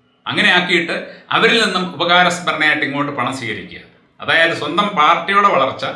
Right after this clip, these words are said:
പണക്കാരിലൂടെ നേടിയെടുക്കുക എന്നുള്ള ഒറ്റ ലക്ഷ്യം വെച്ചുകൊണ്ട് മാത്രം പ്രവർത്തിക്കുന്ന ഒരു വ്യക്തിയാണ് ശ്രീ നരേന്ദ്രമോദിയും അദ്ദേഹത്തിൻ്റെ പാർട്ടിയും. അതുകൊണ്ട് ഈ പാർട്ടിയിലുള്ള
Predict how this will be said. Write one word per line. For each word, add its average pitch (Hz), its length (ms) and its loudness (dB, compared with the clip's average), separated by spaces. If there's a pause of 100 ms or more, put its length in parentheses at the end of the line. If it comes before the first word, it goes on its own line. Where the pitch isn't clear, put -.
(580)
പണക്കാരിലൂടെ 175 800 2
നേടിയെടുക്കുക 151 520 4
എന്നുള്ള 135 240 -2 (400)
ഒറ്റ 139 240 -4 (140)
ലക്ഷ്യം 185 320 0
വെച്ചുകൊണ്ട് 151 440 -2
മാത്രം 147 360 0
പ്രവർത്തിക്കുന്ന 131 560 -4 (380)
ഒരു 131 160 -6
വ്യക്തിയാണ് 165 440 2
ശ്രീ 147 180 -2
നരേന്ദ്രമോദിയും 135 680 0 (100)
അദ്ദേഹത്തിൻ്റെ 113 400 -4
പാർട്ടിയും. 95 320 -10 (360)
അതുകൊണ്ട് 156 280 -2
ഈ - 20 -4 (100)
പാർട്ടിയിലുള്ള 185 480 0